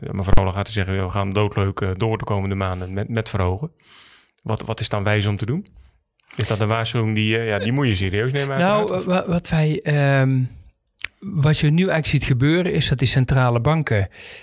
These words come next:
Speaker 2: eh, die forward guidance eigenlijk, hè, die wordt steeds korter en, eh, onduidelijker.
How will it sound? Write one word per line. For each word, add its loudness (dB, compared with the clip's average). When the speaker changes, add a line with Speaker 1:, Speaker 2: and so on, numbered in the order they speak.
Speaker 2:
eh, 4
die 2
forward 0
guidance 0
eigenlijk, 0
hè, 2
die 2
wordt 0
steeds -2
korter 0
en, 2
eh, 0
onduidelijker. 0